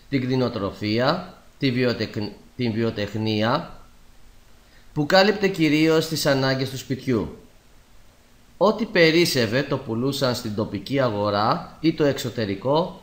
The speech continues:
για να αγοράσουν βιομηχανικά προϊόντα. Οι γεωγραφικές ανακαλύψεις και οι νέοι εμπορικοί δρόμοι έδωσαν την ευκαιρία σε εμπόρους από τη Δύση να παρακάμπτουν το τουρκικό έδαφος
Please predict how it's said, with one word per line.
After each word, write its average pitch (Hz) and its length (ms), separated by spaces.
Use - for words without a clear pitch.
για 208 140
να 190 100
αγοράσουν 131 560
βιομηχανικά 113 680
προϊόντα. 98 760
Οι 147 100
γεωγραφικές 156 1120
ανακαλύψεις 160 880
και 143 140
οι 131 120
νέοι 156 280
εμπορικοί 135 480
δρόμοι 127 600
έδωσαν 185 420
την 165 120
ευκαιρία 147 580
σε 147 280
εμπόρους 131 760
από 143 220
τη 127 120
Δύση 120 640
να 117 180
παρακάμπτουν 135 1000
το 120 120
τουρκικό 104 460
έδαφος 107 640